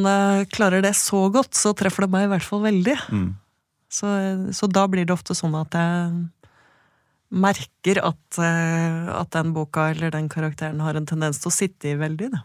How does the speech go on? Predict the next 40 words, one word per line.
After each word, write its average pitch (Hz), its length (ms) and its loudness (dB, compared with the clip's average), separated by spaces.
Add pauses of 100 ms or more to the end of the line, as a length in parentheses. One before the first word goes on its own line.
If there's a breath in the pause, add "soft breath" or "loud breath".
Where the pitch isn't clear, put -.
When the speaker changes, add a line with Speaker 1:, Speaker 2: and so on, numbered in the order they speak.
(120)
Speaker 2:
Ja. 90 160 2 (120)
Speaker 1:
Mm. 170 340 -4 (960 loud breath)
Speaker 2:
For 117 60 0
dette 123 160 0
her 123 160 4
er 98 80 2
jo 98 120 4
også 101 180 0
en, 104 160 2
eh, 101 260 2
det 95 80 0
man 92 160 -2
kan 92 120 -4
kalle 90 200 0
en 90 80 0
brevroman. 90 840 0
Den 98 180 -4
er - 40 -8
skrevet 82 480 -4
i 85 200 -4
brevform, 87 920 -2
eh, 90 1160 -6
helt 92 200 -4
utelukkende. 87 560 -6 (200)
Kunne 101 280 2
den 90 120 2
ha 90 40 2
blitt 92 200 0
fortalt 90 320 0
på 90 80 0
en 92 80 4
annen 85 160 0
måte, 85 240 -4
eller 139 160 0
hadde 101 160 -2
det 92 140 -2
liksom 87 180 -6
tatt - 240 -8
bort - 460 -10 (840)
effekten 92 580 -2